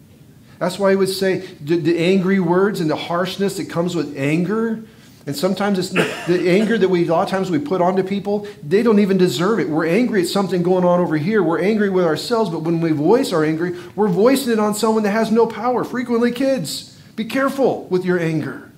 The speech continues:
Even if it's with an adult, they're just a kid in God's eyes. Be careful with our anger. And the hurtful words,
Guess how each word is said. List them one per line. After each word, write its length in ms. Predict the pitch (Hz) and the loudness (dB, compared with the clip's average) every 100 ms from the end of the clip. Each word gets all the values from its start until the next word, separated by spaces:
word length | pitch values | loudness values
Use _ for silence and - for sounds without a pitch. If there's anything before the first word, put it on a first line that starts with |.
| - - - - - - - - - - - - - - | -20 -20 -20 -20 -20 -20 -20 -20 -20 -20 -20 -20 -20 -4
Even 220 | 208 226 | 0 2
if 100 | 240 | 2
it's 120 | 240 233 | 0 -4
with 160 | 233 | 0
an 100 | 226 | 2
adult, 640 | 214 185 254 277 - - - - - - | 2 4 4 2 0 -10 -14 -20 -20 -6
they're 140 | 202 220 | 0 0
just 280 | 233 247 240 | 0 -4 -4
a 60 | |
kid 320 | - 214 247 | -4 -2 -2
in 80 | 233 | -2
God's 340 | 175 156 143 143 | -2 -4 -6 -4
eyes. 240 | 131 127 | -6 -6
Be 120 | 156 | -10
careful 420 | - 226 247 240 | -8 -6 -6 -4
with 200 | 160 139 | -4 -2
our 160 | 143 127 | -2 -4
anger. 580 | 131 139 127 110 107 - - - - - - - - - - - - - - | -6 -10 -10 -12 -14 -20 -20 -20 -20 -20 -20 -20 -20 -20 -20 -20 -20 -18 -10
And 100 | 151 | -8
the 80 | 147 | -4
hurtful 460 | 185 233 - 170 | -4 -4 -6 -6
words, 720 | 139 202 233 208 - - - | -6 -6 -8 -8 -12 -14 -20